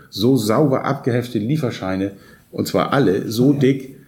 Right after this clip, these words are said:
Speaker 1: also ist faszinierend. Nur es hat nie einer raufgeguckt. Also sie haben sie immer abgeheftet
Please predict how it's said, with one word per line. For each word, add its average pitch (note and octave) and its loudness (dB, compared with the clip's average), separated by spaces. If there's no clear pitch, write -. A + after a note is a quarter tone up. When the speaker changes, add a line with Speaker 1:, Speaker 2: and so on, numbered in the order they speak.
Speaker 1:
also A2 0
ist - -4
faszinierend. B2 0
Nur A#2 2
es G#2+ 0
hat G#2+ 0
nie C#3+ 2
einer A#2+ -2
raufgeguckt. G#2 -6
Also F#2+ -4
sie G2+ -2
haben G#2+ 0
sie G#2+ -4
immer G#2+ -2
abgeheftet D#3 -2